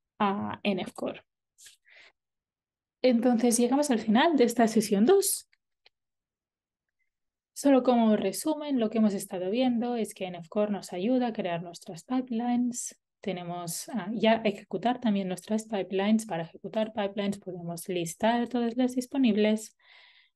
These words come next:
podemos crear ficheros de,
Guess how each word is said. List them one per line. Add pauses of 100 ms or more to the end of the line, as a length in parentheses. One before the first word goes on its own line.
(100)
podemos
crear (120)
ficheros
de,